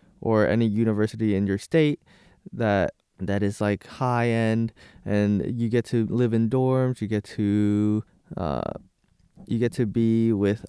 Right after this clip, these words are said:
other students and just interact and stuff. I-, if that's not your plan and that's not your pursuit, then you can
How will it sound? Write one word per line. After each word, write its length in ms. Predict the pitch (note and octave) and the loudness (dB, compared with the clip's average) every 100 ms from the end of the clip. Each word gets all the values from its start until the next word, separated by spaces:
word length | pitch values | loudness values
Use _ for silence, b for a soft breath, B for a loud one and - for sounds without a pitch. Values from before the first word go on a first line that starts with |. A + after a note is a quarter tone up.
| - | -12
other 260 | - A#2 A2+ | -6 -2 -2
students 840 | - - F3+ E3+ D#3+ D#3+ D#3+ - | -4 -6 0 2 4 2 2 0
and 120 | A#2+ G#2+ | -2 0
just 240 | A2 - | -2 -2
interact 680 | C3 B2+ C3 C#3 C3+ C3+ - | -4 -4 -2 0 0 0 -2
and 140 | B2 | -6
stuff. 160 | - C3 B - | -4 -8 B -2
I-, 60 | |
if 240 | C#3 A#2 C3+ | 2 4 4
that's 320 | D3+ D#3+ - | 4 2 0
not 160 | D#3 C3 | -2 0
your 160 | B2 | -2
plan 560 | - - A#2+ B2 B2 - | -2 -2 0 2 0 -2
and 180 | A2+ A2 | 0 0
that's 180 | A2+ | 0
not 140 | C3 A2 | 0 0
your 100 | A2+ | -2
pursuit, 560 | - A2 - A2 G#2+ - - | -2 -6 -2 -2 0 -4 -2
then 500 | A2+ G#2+ G#2+ G#2 - - | 2 4 2 0 -4 -6
you 280 | B2 B2+ | -4 -2
can 580 | - - B2 A#2 G2 - | -4 -4 -2 -2 -4 -10